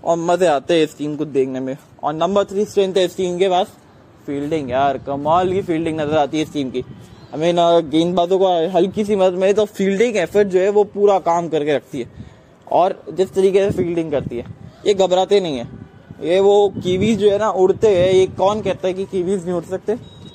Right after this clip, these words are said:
इनकी आप शक्ल दिखाइए, कीवीज जो है उड़ भी सकते हैं और कुछ भी कर सकते हैं क्रिकेटिंग फील्ड पे। तो फिर, अ, इन कीवीज से थोड़ा सा बच के रहिए फील्डिंग के अंदर। अब ये तो हो गई स्ट्रेंथ न्यूजीलैंड की।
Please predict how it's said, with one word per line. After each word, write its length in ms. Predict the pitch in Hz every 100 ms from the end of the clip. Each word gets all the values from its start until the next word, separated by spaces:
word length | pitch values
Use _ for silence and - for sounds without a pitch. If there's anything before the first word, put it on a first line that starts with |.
| -
इनकी 320 | - 160 156
आप 140 | 180 156
शक्ल 320 | - 147 160
दिखाइए, 360 | 151 143 160 190
कीवीज 400 | 180 151 165 180
जो 100 | 170
है 140 | 196
उड़ 240 | - 175
भी 160 | 196 220
सकते 300 | 180 180 214
हैं 140 | 226 - - - - -
और 160 | - 277
कुछ 280 | - 185 180
भी 160 | 226
कर 160 | 277 175
सकते 280 | 175 175 190
हैं 40 |
क्रिकेटिंग 360 | 175 165 175 165
फील्ड 280 | 180 160 175
पे। 120 | 202
तो 160 | 165
फिर, 340 | 151 190 170 156 156 151 151 - - - - - -
अ, 20 | 131
इन 120 | 156
कीवीज 380 | 156 156 175 185
से 160 | 175
थोड़ा 240 | 165 147 147
सा 180 | 139 139 - - - 143 143
बच 220 | 147 139
के 180 | - 170
रहिए 240 | 143 156 180
फील्डिंग 480 | 175 156 151 147
के 80 | 143
अंदर। 280 | 135 120 120 - - - - -
अब 220 | - 147 147
ये 100 | 202
तो 100 | 226
हो 80 | 214
गई 120 | 220
स्ट्रेंथ 320 | - 214 226 180
न्यूजीलैंड 460 | 180 180 180 143
की। 140 | 127